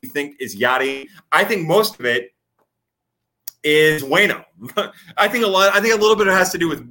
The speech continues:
with, with Yadi, but I think, uh, Lester in particular is, is Waino. And I think the defense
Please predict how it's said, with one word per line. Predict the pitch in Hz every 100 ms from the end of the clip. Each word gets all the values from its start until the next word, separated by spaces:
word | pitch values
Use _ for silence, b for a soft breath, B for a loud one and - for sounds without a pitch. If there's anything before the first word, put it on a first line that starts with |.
| -
with, | 135 127 113
with | 127 117
Yadi, | 135 151 160 156 - b _
but | 147
I | 147
think, | 147 170 165
uh, | 147
Lester | 127 127 170 165
in | 165 151
particular | 127 165 160 160 147 151 156 B B _
is, | 139 139 123 113
is | - 131 110
Waino. | 101 120 151 185 214 220 _ _ _
And | 139
I | 143
think | 143 175 165
the | 143
defense | 107 - 156 170 175 175 175 - -